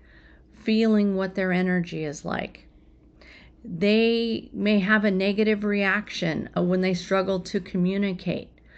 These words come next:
They can put themselves down. They may avoid interactions and opportunities to connect with others. They withdraw more often.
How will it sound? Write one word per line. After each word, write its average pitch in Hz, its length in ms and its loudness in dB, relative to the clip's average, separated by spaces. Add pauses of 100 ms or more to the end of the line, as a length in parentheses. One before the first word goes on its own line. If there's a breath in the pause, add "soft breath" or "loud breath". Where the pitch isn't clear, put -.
(280 loud breath)
They 185 120 6
can 180 160 2
put 208 240 0
themselves 175 580 0
down. 202 640 0 (500 loud breath)
They 196 180 2
may 196 260 2
avoid 185 720 -2
interactions 175 800 -2
and 175 140 2
opportunities 170 880 -2
to 170 240 -4
connect 175 460 -4
with 175 160 -8
others. - 400 -4
They 185 160 2
withdraw 185 720 -2
more 175 420 0
often. - 640 -8